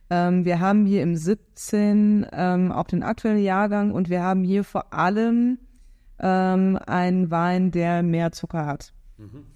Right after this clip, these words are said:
Speaker 2: Ja,
Speaker 1: Ja,
Speaker 2: also
Speaker 1: also wir
Speaker 2: probieren.
Speaker 1: sind jetzt hier im klassischen, äh, wie man denken würde,
Speaker 2: Ja.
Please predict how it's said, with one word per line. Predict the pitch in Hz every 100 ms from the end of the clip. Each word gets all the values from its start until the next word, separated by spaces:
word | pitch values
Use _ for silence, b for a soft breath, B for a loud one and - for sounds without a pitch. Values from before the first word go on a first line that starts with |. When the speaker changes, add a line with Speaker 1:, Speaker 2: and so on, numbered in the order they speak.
| - - - 185
Speaker 2:
Ja, | 170
Speaker 1:
Ja, | 143
Speaker 2:
also | 131
Speaker 1:
also | 185
wir | 190
Speaker 2:
probieren. | 180 190
Speaker 1:
sind | 208 220
jetzt | 220 -
hier | 208 196 196 185
im | 185 185 185 160
klassischen, | - 180 180 185 - 185 180 175 175 175
äh, | - - - 50 50 - - - - - - - - - -
wie | 185 180
man | 180
denken | 175 180 185
würde, | 170 175
Speaker 2:
Ja. | 175